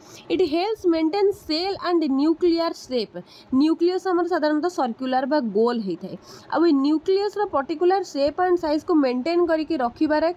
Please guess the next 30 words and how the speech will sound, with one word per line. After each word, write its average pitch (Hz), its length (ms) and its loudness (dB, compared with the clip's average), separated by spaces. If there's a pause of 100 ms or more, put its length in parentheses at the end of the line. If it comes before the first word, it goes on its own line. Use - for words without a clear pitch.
କାହାର 285 340 -4
ଦାୟିତ୍ୱ 320 360 -2
ରହୁଛି? 330 260 2
ନା, 330 160 2
ଲାମିନ୍ର 226 760 0 (100)
ଦାୟିତ୍ୱ 185 460 -2
ରହୁଛି, 185 280 -4
ଲାମିନ୍ 269 480 2
ପ୍ରୋଟିନ୍ର 214 380 -4
ଦାୟିତ୍ୱ 175 320 -4
ରହୁଛି। 185 300 0 (480)
ଯଦି 294 180 0
ଲାମିନ୍ 285 580 0
ରହୁଛି, 330 260 0
ତାହେଲେ 285 280 0
ନ୍ୟୁକ୍ଲିୟସ୍ର 247 640 -2 (460)
ସର୍କ୍ୟୁଲାର 359 560 0
ସେପ୍ 240 300 -6
ଆଣ୍ଡ 233 160 -2
ସାଇଜ୍ 294 280 0
ମେଣ୍ଟେନ୍ 196 380 -2
ହେଇକି 180 240 -6
ରହିଯାଉଛି। 185 520 -6 (280)
ସେଇଥିପାଇଁ 440 400 -2
ଆମେ 339 160 2
ଲେଖିଲେ, 294 400 -2
"It 294 60 -10
form 311 320 0 (160)
nuclear 330 440 2
lamina 233 680 0